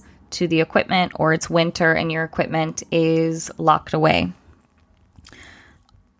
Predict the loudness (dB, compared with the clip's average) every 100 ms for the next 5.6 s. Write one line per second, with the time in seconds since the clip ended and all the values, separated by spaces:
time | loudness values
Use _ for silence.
0 | 2 6 8 8 8 8 6 4 2 2
1 | 2 0 0 0 -2 -2 -2 -2 -6 -12
2 | -6 -2 -2 0 -2 0 4 2 0 _
3 | 2 4 4 2 0 -2 0 0 2 2
4 | 2 2 0 0 0 2 0 -2 0 0
5 | 0 0 0 0 0